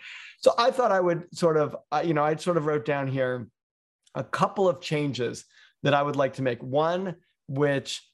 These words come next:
I'm generally sort of okay making, but, but I, I don't do very well with. And the other, which is I'm terrible at.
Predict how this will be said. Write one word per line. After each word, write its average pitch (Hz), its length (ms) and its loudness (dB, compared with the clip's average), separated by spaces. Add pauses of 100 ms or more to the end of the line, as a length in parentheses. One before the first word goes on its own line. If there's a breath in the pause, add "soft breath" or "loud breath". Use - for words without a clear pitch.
(160)
I'm 151 200 0
generally 170 540 0
sort 160 340 0
of 160 100 0
okay 165 320 -2
making, 165 520 -4
but, 135 420 0
but 131 260 0
I, 127 420 0
I 127 180 -2
don't 131 420 -2
do 135 160 -6
very 127 160 2
well 123 200 2
with. 147 220 -2 (300 soft breath)
And 139 100 0
the 156 80 4
other, 170 160 2
which 151 220 -4
is 135 80 -4
I'm 131 160 -2
terrible 131 960 -2
at. 98 160 -14